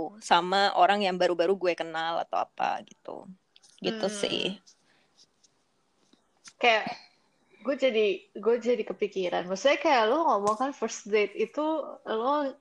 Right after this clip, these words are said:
Speaker 2: kayak sebisa mungkin nggak ada physical touch lah gitu ya.
Speaker 1: Mm-mm.
Speaker 2: Maksudnya kayak yang gue tangkep dari yang lo bilang
Speaker 1: Benar.
Speaker 2: itu. Jadi menurut lo kayak kapan sih munculnya si,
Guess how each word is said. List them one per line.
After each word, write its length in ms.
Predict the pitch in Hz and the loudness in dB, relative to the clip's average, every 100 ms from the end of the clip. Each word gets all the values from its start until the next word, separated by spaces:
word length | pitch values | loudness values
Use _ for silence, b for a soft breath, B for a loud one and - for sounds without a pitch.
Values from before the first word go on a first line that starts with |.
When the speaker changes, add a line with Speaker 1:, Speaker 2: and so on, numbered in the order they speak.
| - | -4
Speaker 2:
kayak 320 | 214 202 214 | -2 0 -4
sebisa 480 | - 202 202 208 190 | -6 -6 -2 -4 -4
mungkin 400 | 196 254 269 254 | -8 -8 -8 -2
nggak 220 | 185 185 | 0 0
ada 40 | |
physical 520 | 185 196 208 196 190 185 | -4 -4 -6 -4 -4 -4
touch 320 | 190 190 196 | -8 -8 -10
lah 140 | 185 | -10
gitu 220 | 190 185 214 | -8 -4 0
ya. 140 | 208 | 2
Speaker 1:
Mm-mm. 420 | 208 190 202 185 | 2 4 4 4
Speaker 2:
Maksudnya 300 | 170 226 254 247 | 0 0 2 6
kayak 180 | 220 214 | 6 4
yang 80 | 208 | 2
gue 160 | 202 | 0
tangkep 280 | 202 202 214 - | 2 0 -2 -2
dari 180 | 208 202 | 0 2
yang 60 | 196 | 2
lo 80 | 196 | 6
bilang 240 | 214 220 | 8 10
Speaker 1:
Benar. 120 | 196 165 | 10 8
Speaker 2:
itu. 120 | 175 196 B B B B B B _ | 6 -2 B B B B B B _
Jadi 360 | 214 240 240 359 302 - | 0 2 4 4 2 -2
menurut 560 | 240 254 240 233 233 | -2 2 2 2 0
lo 240 | 254 320 392 | 2 0 0
kayak 560 | 339 285 226 202 - - _ _ _ _ _ _ | 0 2 4 4 2 -4 _ _ _ _ _ _
kapan 360 | 240 233 285 311 | -2 0 0 0
sih 160 | - 349 | 0 2
munculnya 520 | 302 277 262 233 233 | 2 0 2 2 2
si, 480 | - 226 214 214 | 0 0 0 0